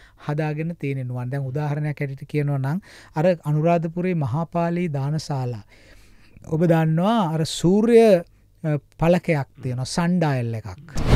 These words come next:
ඒතර එතන අර මැද්දේ තිතක් තියෙනවා, මෙම හතරට ඉරි හතරක් ගහලා. ඒ කියන්නේ දවල් දොළහට කලින් භික්ෂුන් වහන්සේලා පන්දාහකට දාණය බෙදන්න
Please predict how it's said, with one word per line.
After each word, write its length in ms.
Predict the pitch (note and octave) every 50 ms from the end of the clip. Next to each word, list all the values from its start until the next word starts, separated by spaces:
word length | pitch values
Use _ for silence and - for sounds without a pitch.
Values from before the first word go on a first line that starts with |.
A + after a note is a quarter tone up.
| - - - - - -
ඒතර 240 | - D#3+ C#3+ - F#3
එතන 240 | F3+ D#3 - F3+ F3
අර 120 | F3 E3+
මැද්දේ 340 | E3 D#3+ D#3 D3+ D3+ D#3 E3
තිතක් 320 | D#3 - D#3+ - - - - _ _
තියෙනවා, 320 | - E3 D#3+ D#3+ E3+ E3+
මෙම 120 | E3 E3 D#3+
හතරට 400 | B2+ D3 D3 - E3 D#3+ C#3+ D#3+
ඉරි 200 | D3+ D3 D3 C#3+
හතරක් 360 | D3+ D#3 - D#3+ D#3 D3+ C#3+
ගහලා. 360 | C#3+ C#3+ C#3+ D3 D#3+ F#3 B3+ E4 - - - - - - _ _ -
ඒ 60 | D#3+
කියන්නේ 200 | E3+ G#3 A#3 G3+
දවල් 320 | E3+ E3 D#3+ E3 F3+ G3 F#3+
දොළහට 460 | E3+ D#3 C#3+ D3+ C#3+ D#3+ E3+ D#3 F3+ E3
කලින් 500 | - F3+ F3 F3+ F#3 F#3+ G3 G3 G3 E3
භික්ෂුන් 380 | C3+ B2+ - - D#3+ D#3+ E3
වහන්සේලා 640 | E3+ E3 E3 E3 E3 D#3 - F3 E3+ E3+ F3 F3+ F3
පන්දාහකට 880 | - _ C#3+ C3 C3 C#3 D3+ D#3 D#3+ D#3+ E3 D3 D#3+ D#3 - E3 D#3+ F3
දාණය 440 | D3+ C#3 C3+ B2+ C3 C3+ D3 D3+ D#3+
බෙදන්න 500 | D3+ D#3+ D#3+ E3 D#3+ D3+ C#3+ C3 A2+ G#2+